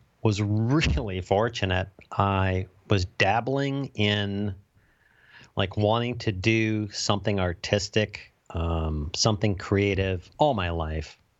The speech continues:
You know, I, I've, I've played in groups, I've recorded music, none of which you've ever heard, which is probably good.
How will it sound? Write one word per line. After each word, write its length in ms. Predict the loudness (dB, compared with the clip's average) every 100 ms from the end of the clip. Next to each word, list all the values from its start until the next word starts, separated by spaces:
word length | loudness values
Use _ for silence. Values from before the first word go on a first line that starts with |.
| _
You 80 | -2
know, 100 | 0
I, 180 | -2 -6 -10 _ -6
I've, 180 | -4 -4 -8 -20 -20 -10 -6
I've 140 | -2
played 240 | 2 2 2
in 200 | -2 0
groups, 500 | 0 2 -2 -4 -8
I've 120 | -6
recorded 520 | -8 -4 -2 -2 -2
music, 600 | 0 0 2 0 -2 -2
none 140 | -2 0
of 60 | 0
which 240 | -2 -2
you've 120 | 0
ever 240 | 2 0 0
heard, 460 | 2 2 0 -2 -10 _ _ _ _ _ -10
which 140 | -6
is 80 | -2
probably 400 | 2 2 2 -2
good. 420 | 0 0 0 -4